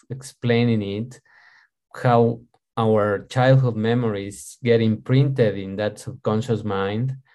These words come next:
And many times those are the limiting beliefs that, that we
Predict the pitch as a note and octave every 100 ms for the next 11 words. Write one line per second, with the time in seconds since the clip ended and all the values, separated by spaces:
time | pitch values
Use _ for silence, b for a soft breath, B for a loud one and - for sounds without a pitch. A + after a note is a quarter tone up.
0 | b b b A#2+ A2 A#2+ B2+ C3 C3 A#2+
1 | B2+ B2+ C3 B2+ A#2+ A2 G#2+ B2+ D3+ C#3
2 | A2+ G2+ G2 G2 G2+ G2+ A2 G#2 - -
3 | - - - G#2 G#2 A#2 A2+ G#2 A2 A2+
4 | A2+ A2 G#2 A2